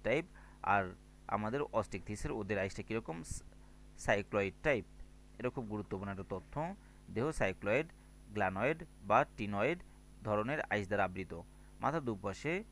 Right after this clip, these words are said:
চার জোড়া ফুলকা থাকে, ফুলকাগুলো কানকো দিয়ে ঢাকা থাকে, ফুলকার সাহায্যে এরা শ্বাসকার্য চালায়। লেজের দুইটি অংশ একই রকম।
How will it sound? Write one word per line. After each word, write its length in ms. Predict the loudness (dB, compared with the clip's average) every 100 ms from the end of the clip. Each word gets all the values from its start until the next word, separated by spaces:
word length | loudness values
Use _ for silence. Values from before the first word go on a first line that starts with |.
| -18 -20 2
চার 260 | 4 4
জোড়া 200 | 2 -2
ফুলকা 340 | -2 -4 -4 -2
থাকে, 260 | -2 -4
ফুলকাগুলো 540 | -6 -6 -2 -2 0 2
কানকো 360 | 2 2 -2
দিয়ে 160 | -2 0
ঢাকা 260 | 0 -2 -2
থাকে, 280 | -4 -4
ফুলকার 300 | -4 -4 -4
সাহায্যে 280 | -2 -2 0
এরা 120 | 0
শ্বাসকার্য 460 | 0 -4 -4 -6 -6
চালায়। 340 | -2 0 0 -2 -16 -20 -6
লেজের 320 | -2 -2 -2
দুইটি 220 | -2 0 0
অংশ 300 | 0 -2 -6 -4
একই 300 | -2 0 0
রকম। 280 | 0 -6